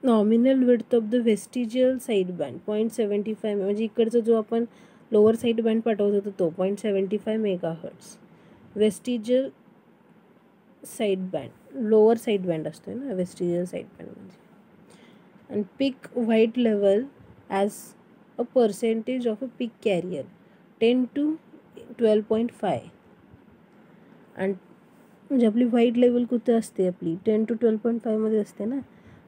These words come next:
Type of sound modulation, एफ एम मॉड्युलेशन असं यूज करते आपण, प्लस मायनस फिफ्टी kilohertz. Pre-emphasis fifty microsecond, resolution four hundred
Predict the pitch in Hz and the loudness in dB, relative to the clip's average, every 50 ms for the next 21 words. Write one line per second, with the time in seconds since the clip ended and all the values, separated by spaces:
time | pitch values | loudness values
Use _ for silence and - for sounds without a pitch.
0 | _ - 220 226 233 226 - 254 277 277 - - - - 233 226 233 226 233 226 | _ 0 2 2 2 2 2 2 2 0 -2 -6 -4 -2 0 0 0 0 -2 -2
1 | 214 208 190 190 180 175 180 180 - 180 - - 185 185 - 226 226 240 226 214 | 0 0 0 0 -2 -2 -4 -4 -8 -6 -6 -6 -6 -4 -2 -2 0 0 0 0
2 | 202 190 196 196 196 196 - 214 202 196 - 226 208 196 202 196 196 185 - - | 0 0 0 0 0 0 -2 -4 -6 -4 -4 -6 -6 -4 -4 -4 -6 -6 -8 -10
3 | 180 180 - 180 175 180 - 220 254 285 294 269 240 - - 202 196 202 - - | -8 -4 -2 -2 -2 -2 -4 -4 -4 -4 -6 -8 -8 -2 0 0 0 0 -2 -4
4 | 214 202 196 196 208 226 - - 220 185 - - - 220 226 - 226 175 165 170 | -6 -4 -2 -2 -2 -2 -4 -8 -12 -16 -12 -8 -8 -8 -6 -6 -4 -2 -2 -2
5 | 180 - - - 208 - - - - - - - - - - - - - - - | -2 -6 -14 -16 -18 -20 -20 -20 -20 -20 -20 -20 -20 -20 -20 -20 -20 -20 -6 0
6 | - 240 247 247 247 240 240 226 - 240 240 226 - 269 262 254 - - _ _ | 2 4 4 4 4 2 2 0 0 0 0 0 -4 -8 -8 -10 -12 -16 _ _
7 | _ - 240 208 - _ - 240 233 226 208 196 185 - 185 180 185 - 160 160 | _ -12 -12 -12 -10 _ -6 -4 -2 -2 -2 -2 -2 -2 -4 -4 -4 -8 -12 -12
8 | _ - - - - - _ - 214 214 196 208 220 220 233 233 233 220 - 254 | _ -18 -20 -20 -20 -18 _ -4 -2 0 2 2 2 2 2 0 -2 -2 -4 -6
9 | 233 247 247 226 - 208 202 202 208 202 196 190 185 185 185 196 247 | -6 -6 -6 -4 -2 -2 0 0 0 0 0 0 0 0 -2 -2 -4